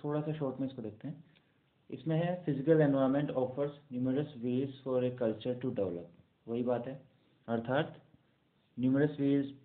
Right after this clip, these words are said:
मतलब बहुत सारी संभावनाएं प्रदान करता है, बहुत सारे तरीके प्रदान करता है। और कौन सा तरीका choose करना है, कौन से तरीके का चयन करना है, यह मानव अपनी तकनीकी प्रगति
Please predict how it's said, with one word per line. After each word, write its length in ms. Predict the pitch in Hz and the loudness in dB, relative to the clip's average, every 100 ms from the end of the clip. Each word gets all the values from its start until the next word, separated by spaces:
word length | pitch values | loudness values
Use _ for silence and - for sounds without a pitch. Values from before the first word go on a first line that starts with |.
| _ | _
मतलब 400 | 123 123 160 165 127 | -6 -2 -2 -2 -6
बहुत 360 | 113 135 139 | -6 -6 -4
सारी 320 | 160 156 196 - - _ _ | -2 -2 -4 -8 -18 _ _
संभावनाएं 600 | 143 135 131 139 139 139 | -4 -2 0 0 2 2
प्रदान 300 | - 117 113 | 0 -2 -2
करता 240 | 107 101 110 | -2 -6 -6
है, 100 | 107 | -4
बहुत 220 | 117 117 | -6 -4
सारे 180 | 131 127 | -6 -4
तरीके 380 | 127 117 117 123 | 0 0 0 -2
प्रदान 340 | 110 107 101 | 0 0 -2
करता 280 | 95 85 92 | -4 -8 -10
है। 120 | 92 - _ _ | -12 -16 _ _
और 140 | 120 123 | -6 -6
कौन 320 | 123 135 151 | -2 0 2
सा 180 | 160 156 | 0 0
तरीका 320 | 147 139 143 | 0 0 -2
choose 300 | 135 131 - | -2 -6 -4
करना 280 | 147 139 139 | -4 -2 -2
है, 120 | 143 | -2
कौन 280 | 135 120 120 | -2 -2 -2
से 60 | |
तरीके 340 | 127 123 117 117 | -4 -2 -2 -4
का 100 | 113 | -4
चयन 320 | - 117 131 | -4 -2 -2
करना 300 | 135 127 131 | -2 -2 0
है, 140 | 131 | 2
यह 200 | 131 123 | 2 0
मानव 400 | 110 110 113 123 | -2 -4 -4 -4
अपनी 320 | 120 123 123 - - - _ _ - | -6 -6 -6 -8 -10 -20 _ _ -8
तकनीकी 420 | 113 127 120 135 | -4 2 2 2
प्रगति 560 | - 131 131 - 165 | 2 4 4 2 -6